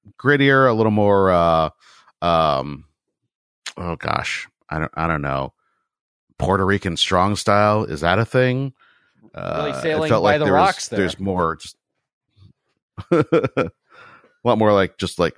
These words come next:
Speaker 1: punching and just, like, heavy striking. Um,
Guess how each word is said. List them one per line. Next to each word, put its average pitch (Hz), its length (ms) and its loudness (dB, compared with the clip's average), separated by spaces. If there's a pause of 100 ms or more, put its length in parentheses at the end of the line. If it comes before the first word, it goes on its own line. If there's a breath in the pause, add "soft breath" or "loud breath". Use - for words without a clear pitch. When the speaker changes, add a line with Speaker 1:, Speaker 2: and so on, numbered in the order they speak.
(600)
Speaker 1:
punching 107 420 0
and 87 80 -2
just, 80 160 -8
like, 85 140 0
heavy 92 560 0
striking. 87 1000 0 (520 soft breath)
Um, 50 680 -2